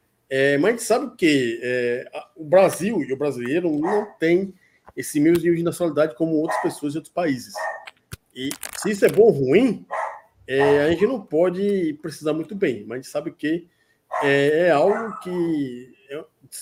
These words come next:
demonstra uma falta de respeito muito grande pra algo que nós temos, que é o hino nacional, né? Mas, enfim, isso aí foi, sinceramente, uma coisa que eu não assisti ao vivo,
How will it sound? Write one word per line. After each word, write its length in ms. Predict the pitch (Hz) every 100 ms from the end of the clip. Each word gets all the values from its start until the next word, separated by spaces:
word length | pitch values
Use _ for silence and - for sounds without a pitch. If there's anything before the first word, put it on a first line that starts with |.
| -
demonstra 500 | 180 175 185 202 185
uma 60 |
falta 320 | 139 156 190 -
de 80 |
respeito 360 | 160 - 165 165
muito 180 | 196 170
grande 580 | 123 123 180 196 117 - _ _ _ _ _ _
pra 160 | 240
algo 160 | 180 269
que 60 | 214
nós 180 | 226
temos, 340 | - 151 214 202
que 120 | 185
é 40 |
o 80 | 185
hino 80 | 170
nacional, 540 | 175 175 208 107 - _
né? 240 | 113 123 - _ _ _ _ _ _ _ _ _ _ _ _
Mas, 600 | 226 190 185 214 196 - 233
enfim, 580 | 233 - 147 113 120 -
isso 200 | 160 -
aí 160 | 147 175
foi, 320 | 180 165 175
sinceramente, 1040 | 170 151 - 185 151 139 170 170 180 165 - _ _ - -
uma 120 | 131
coisa 360 | - 160 165 160
que 500 | 170 160 139 135 -
eu 100 | 180
não 80 | 240
assisti 300 | 233 196 170
ao 100 | 160
vivo, 320 | 131 185